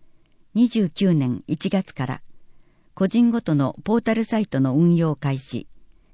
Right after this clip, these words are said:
マイナポータル、行政機関等がマイナンバーのついた自分の情報を、いつどことやり取りしたのかを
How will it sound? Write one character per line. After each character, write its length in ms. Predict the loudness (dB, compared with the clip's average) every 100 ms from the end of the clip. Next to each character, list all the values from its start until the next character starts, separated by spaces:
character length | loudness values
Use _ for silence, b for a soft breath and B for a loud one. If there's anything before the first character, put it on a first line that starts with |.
| _ -20 -20 -16 0
マ 160 | 2
イ 80 | 4
ナ 120 | 2
ポ 180 | 0 -4
ー 20 | -4
タ 160 | -6
ル、 160 | -6 -12 b b b b b
行 140 | 0 2
政 280 | 2 -4 -4
機 120 | -6
関 240 | -2 -2
等 240 | -2 -4 -2
が 220 | -4 -6 b b b
マ 140 | 0 4
イ 80 | 4
ナ 140 | 4
ン 80 | 2
バ 120 | 4
ー 40 |
の 140 | 2 2
つ 160 | -2
い 80 | -6
た 220 | -2 -4 -4
自 180 | -4 0
分 260 | 2 2
の 100 | 2
情 240 | 0 -2 -2
報 340 | -4 -2 -2
を、 140 | -4 b b b _ _ _ _ _ -2
い 140 | -2
つ 240 | 0 -2 -2
ど 180 | -2 -2
こ 140 | -2
と 220 | -2 -2 -2
や 140 | -2
り 120 | 0 0
取 180 | -2
り 60 | -2
し 40 |
た 140 | 0 0
の 100 | 0
か 200 | -2 -4
を 180 | -4